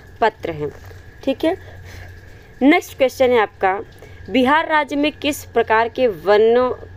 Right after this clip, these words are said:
को शामिल नहीं किया गया है? तो सदाबहार वन बिहार राज्य में शामिल नहीं किया गया है।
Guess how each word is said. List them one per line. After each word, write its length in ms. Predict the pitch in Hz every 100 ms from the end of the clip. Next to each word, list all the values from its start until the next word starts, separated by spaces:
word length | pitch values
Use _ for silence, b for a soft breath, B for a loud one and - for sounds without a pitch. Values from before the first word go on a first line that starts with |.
| -
को 100 | 240
शामिल 560 | 233 208 185 220 220 196
नहीं 240 | 190 233
किया 240 | 240 240 226
गया 160 | 226
है? 80 | 240
तो 140 | -
सदाबहार 840 | 240 233 202 214 208 208 202 233 226
वन 320 | 170 214 233 -
बिहार 420 | 170 202 196 208
राज्य 280 | 190 185 180
में 80 | 180
शामिल 460 | 185 175 196 285 370 B B B
नहीं 380 | 214 240 214 220
किया 300 | - 170 156
गया 120 | 160
है। 140 | 156